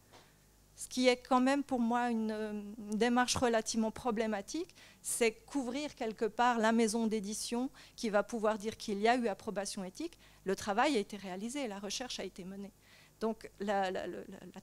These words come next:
temporalité de ces demandes est, est, est en soi quelque chose à, à interroger.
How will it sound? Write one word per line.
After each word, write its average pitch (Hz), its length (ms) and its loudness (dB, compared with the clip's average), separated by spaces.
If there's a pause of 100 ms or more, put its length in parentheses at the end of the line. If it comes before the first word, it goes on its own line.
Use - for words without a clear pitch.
temporalité 269 800 4
de 220 140 0
ces 220 200 0
demandes 226 420 4
est, 202 600 -4
est, - 20 -4
est 208 160 -6
en 220 80 -2
soi 233 240 -2
quelque 202 280 -6
chose 214 300 -6
à, 185 280 -8
à 208 60 -4
interroger. 202 580 -6